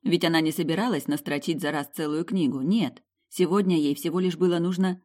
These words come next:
лаконично изложить свои мысли и по порядку ответить на вопросы, которые ей удалось прочитать и, по крайней мере,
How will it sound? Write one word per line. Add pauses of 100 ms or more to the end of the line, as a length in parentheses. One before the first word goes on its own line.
лаконично
изложить
свои
мысли (240)
и
по
порядку
ответить
на
вопросы,
которые
ей
удалось
прочитать (240)
и,
по
крайней
мере,